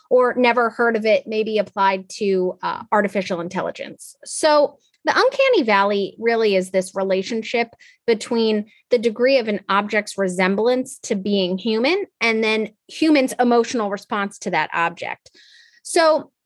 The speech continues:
this really is for, uh, you know, physical things that, uh, you know, like robots, for example, that can just start to look very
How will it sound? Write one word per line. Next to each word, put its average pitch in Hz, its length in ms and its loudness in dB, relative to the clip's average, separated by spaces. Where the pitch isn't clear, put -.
this 359 240 2
really 359 640 2
is 240 440 2
for, 220 580 2
uh, 190 440 0
you 240 180 -4
know, 175 300 -4
physical 240 600 2
things 165 600 -8
that, 185 440 2
uh, 170 380 0
you 220 140 0
know, 175 100 0
like 180 220 -2
robots, 190 580 2
for 175 140 -4
example, 170 380 -6
that 190 140 0
can 202 180 0
just 196 300 -2
start - 580 -2
to - 140 0
look 196 440 2
very 190 760 0